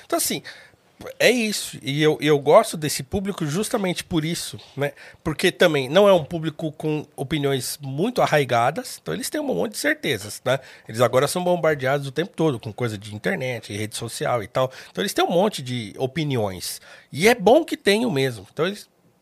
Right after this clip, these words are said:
só que, é, ele, eles já começam a entender, quando começam a ter aula comigo,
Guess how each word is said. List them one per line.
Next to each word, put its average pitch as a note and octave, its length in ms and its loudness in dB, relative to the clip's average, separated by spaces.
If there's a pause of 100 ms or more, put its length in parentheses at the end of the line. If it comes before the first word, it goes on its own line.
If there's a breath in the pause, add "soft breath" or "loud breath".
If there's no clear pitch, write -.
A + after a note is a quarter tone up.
(200)
só B2 200 2
que, - 300 -6 (540 soft breath)
é, C3 320 4
ele, C#3 240 -2
eles C3+ 280 -2
já E3+ 140 8
começam F3 480 4
a E3+ 40 4
entender, C3+ 360 -2
quando A#2+ 220 -4
começam B2 340 -2
a B2 40 -4
ter A#2+ 100 -4
aula A2+ 160 0
comigo, B2 580 -6